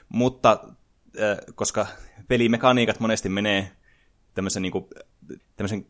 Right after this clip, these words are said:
creative designin yli sitten, niinku, tässäkin tilanteessa huomataan, että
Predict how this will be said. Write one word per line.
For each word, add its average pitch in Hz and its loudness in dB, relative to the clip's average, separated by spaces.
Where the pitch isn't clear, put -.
creative 113 4
designin 98 0
yli 110 2
sitten, 92 -6
niinku, 92 -6
tässäkin - -2
tilanteessa 95 0
huomataan, 92 -2
että 87 -2